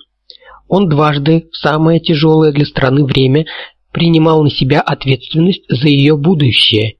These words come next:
и дважды добровольно отказывался от власти, оставляя страну процветающей. Он был полон противоречий и недостатков,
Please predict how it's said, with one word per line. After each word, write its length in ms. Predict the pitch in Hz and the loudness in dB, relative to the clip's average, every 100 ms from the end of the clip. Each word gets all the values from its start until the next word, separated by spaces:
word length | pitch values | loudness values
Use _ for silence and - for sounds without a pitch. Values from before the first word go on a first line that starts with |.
| - | -6
и 120 | 147 | -4
дважды 560 | 123 127 123 - 180 202 _ - | -2 -2 -2 0 -4 -4 _ -8
добровольно 720 | 127 156 143 123 123 120 135 - | -6 -2 -2 0 0 0 0 -2
отказывался 760 | - 175 - 175 175 175 - - | -4 -4 -2 -2 0 0 0 -4
от 180 | - 131 | -4 -4
власти, 540 | 123 120 110 - 175 _ _ | 0 0 -2 -2 -4 _ _
оставляя 540 | - - 135 131 131 117 | -8 -4 -6 -2 0 -2
страну 600 | - 117 117 127 175 _ - | -2 -2 0 0 0 _ -6
процветающей. 1040 | - - 139 127 117 101 - - 101 - _ _ _ - - - | -6 -2 -2 0 0 0 -2 -4 -6 -12 _ _ _ -20 -20 -10
Он 200 | - 180 | -2 0
был 160 | 156 180 | 2 0
полон 460 | 180 190 160 139 - | 0 0 2 0 0
противоречий 800 | 127 - 135 131 139 117 - | -4 -2 -2 0 -2 0 -2
и 160 | 147 135 | -2 0
недостатков, 720 | 135 135 139 - 190 - - | 0 0 -4 -2 -4 -2 -6